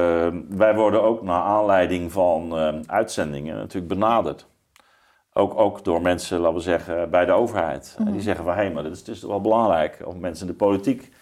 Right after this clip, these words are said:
Speaker 1: eh, en, en dan niet alleen in de radicale flanken. Hè, die zeggen van, "Wow, ja, het is inderdaad, dus de rechtsstaat is wel in het geding." Dat, eh, heel goed. En dus er, er komt nu een, een, een, een onderzoek, hè, of een parlementaire enquête. Nou ja, dat, de,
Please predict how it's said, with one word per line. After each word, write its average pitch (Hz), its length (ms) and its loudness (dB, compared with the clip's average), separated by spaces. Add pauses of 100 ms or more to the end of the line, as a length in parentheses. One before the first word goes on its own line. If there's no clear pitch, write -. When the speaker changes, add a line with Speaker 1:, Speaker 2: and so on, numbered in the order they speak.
(520)
Speaker 1:
eh, 78 680 0
en, 87 120 -6
en 95 120 -2
dan 92 100 2
niet 107 180 0
alleen 120 240 2
in 120 60 0
de 120 80 4
radicale 117 640 2
flanken. 127 440 -2 (480)
Hè, 92 180 -8
die 92 100 -16
zeggen 87 200 -4
van, 87 100 -4
"Wow, 92 260 2
ja, 104 180 2
het 82 220 0
is 101 140 -16
inderdaad, 110 420 0
dus 87 140 -10
de 95 120 -2
rechtsstaat 104 480 2
is 101 100 -8
wel 104 140 2
in 104 80 -2
het 101 140 -8
geding." 104 500 -4
Dat, 90 180 -10
eh, 101 60 -12 (600)
heel 110 200 2
goed. - 480 -4 (500)
En 135 280 2
dus 110 160 -6
er, 107 140 -6
er 101 80 -8
komt 131 280 -2
nu 120 260 2
een, 107 140 4
een, 104 220 2
een, 107 160 0
een 110 200 0
onderzoek, 131 720 0 (400)
hè, 107 200 0
of 104 100 2
een 110 100 -4
parlementaire 101 560 2
enquête. - 480 -2
Nou 110 160 -6
ja, - 240 -4
dat, 85 240 -4
de, 85 420 -10